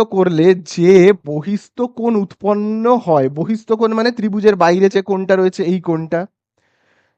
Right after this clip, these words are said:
তার পরিমাপ, তার পরিমাপ কত হবে?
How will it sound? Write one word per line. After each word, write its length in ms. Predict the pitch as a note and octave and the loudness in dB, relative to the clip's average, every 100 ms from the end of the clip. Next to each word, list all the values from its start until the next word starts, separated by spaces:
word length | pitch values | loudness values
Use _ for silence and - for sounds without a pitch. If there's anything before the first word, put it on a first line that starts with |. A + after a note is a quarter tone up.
| _ _ _ F#3+ | _ _ _ 0
তার 260 | F3+ A#3 | 4 4
পরিমাপ, 680 | B3 G#3 G#3 A3+ F#3+ D3 - | 2 2 2 4 4 2 2
তার 180 | F#3+ G3 | 0 0
পরিমাপ 380 | F#3+ G3+ A3+ A3+ | -2 0 0 -2
কত 180 | G3+ A3 | -4 -4
হবে? 300 | A3 A3 | -2 0